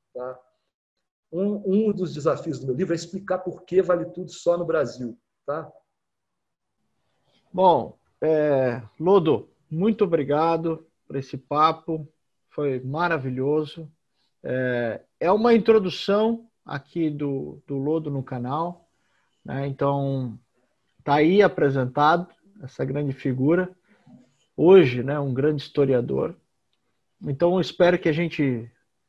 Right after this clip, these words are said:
Speaker 2: volte a falar mais aqui no canal, a, a qual a gente, eu tenho certeza que acontecerá. Então é isso aí, pessoal. Uma, uma grande entrevista, introdu-, introdução aí dele aqui no canal.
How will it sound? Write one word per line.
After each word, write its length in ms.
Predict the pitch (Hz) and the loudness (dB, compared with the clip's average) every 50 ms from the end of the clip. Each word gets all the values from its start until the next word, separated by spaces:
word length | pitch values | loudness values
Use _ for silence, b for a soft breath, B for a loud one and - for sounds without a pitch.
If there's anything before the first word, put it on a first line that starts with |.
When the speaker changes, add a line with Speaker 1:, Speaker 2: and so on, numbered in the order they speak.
| _ _ _ _ _ _ _ - | _ _ _ _ _ _ _ 2
Speaker 2:
volte 320 | 143 160 185 175 180 - | 4 4 4 4 4 2
a 80 | 147 127 | 0 0
falar 320 | - - 151 147 151 143 | 0 0 0 2 2 2
mais 320 | 135 131 143 156 151 135 135 | 2 2 2 2 2 0 -2
aqui 180 | 127 131 - | -6 -6 -6
no 100 | 143 139 | -6 -6
canal, 460 | 135 - 127 127 135 151 165 160 - - - _ | -4 -4 -4 -2 0 0 0 -2 -4 -12 -20 _
a, 540 | - - - - 107 104 104 - - - 120 | -16 -10 -6 -4 -2 -2 -4 -4 -2 -2 -2
a 40 | - | 0
qual 300 | - 147 143 139 131 127 | 2 4 4 6 6 4
a 40 | |
gente, 560 | 123 131 143 135 - - 127 131 - 135 135 127 | 4 0 -2 -6 -6 -6 -8 -8 -8 -10 -12 -10
eu 100 | - - | -10 -8
tenho 160 | 123 - 147 139 | -2 -2 -2 2
certeza 420 | - 151 135 147 147 139 135 131 | 0 0 2 2 0 0 0 -4
que 160 | - - 139 | -6 -4 -2
acontecerá. 840 | 127 123 - 143 135 131 127 123 - 143 147 160 170 190 196 196 b b b b b b b | -2 -2 -2 -4 -4 -2 -4 -4 -2 0 4 6 6 4 4 0 b b b b b b b
Então 140 | - 254 | 0 4
é 80 | 247 254 | 4 4
isso 160 | 233 - - | 4 6 6
aí, 140 | 226 220 208 | 6 6 6
pessoal. 460 | - 160 139 - - 123 113 - b b b b b b b b b b | 4 2 0 2 0 0 0 -2 b b b b b b b b b b
Uma, 220 | - 175 185 - - | 2 2 2 2 2
uma 220 | - 180 180 170 160 | 2 4 4 4 6
grande 360 | 151 208 247 285 285 262 254 | 8 10 10 10 8 6 2
entrevista, 840 | 240 - 214 196 165 147 160 190 226 269 285 269 262 - - 233 | 4 4 6 6 6 4 4 4 6 8 8 6 6 4 2 2
introdu-, 480 | 214 180 - 190 190 175 160 156 139 - _ - | 2 4 2 2 2 2 0 -6 -6 -8 _ -14
introdução 680 | - 170 156 143 - 170 170 156 - - - 208 220 220 | -10 -8 -8 -6 -4 -4 -6 -6 -6 -2 2 4 4 6
aí 160 | 208 202 208 | 6 4 4
dele 320 | 175 175 196 208 196 190 | 6 6 8 8 8 6
aqui 180 | 170 - - 196 | 4 2 0 -2
no 120 | 180 175 | -2 -2
canal. 460 | 170 208 220 226 247 254 262 277 269 | 2 2 6 8 8 8 8 6 4